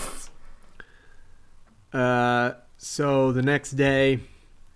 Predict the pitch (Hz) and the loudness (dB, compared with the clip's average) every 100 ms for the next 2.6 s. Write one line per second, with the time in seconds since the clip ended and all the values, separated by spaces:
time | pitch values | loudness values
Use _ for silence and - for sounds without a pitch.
0 | - 117 113 113 107 - 131 120 113 - | -14 -10 -8 -6 -8 -6 0 0 0 -4
1 | - - - - _ _ _ - 127 135 | -8 -12 -20 -20 _ _ _ -4 2 4
2 | 175 - 160 156 156 156 | 4 6 8 8 8 6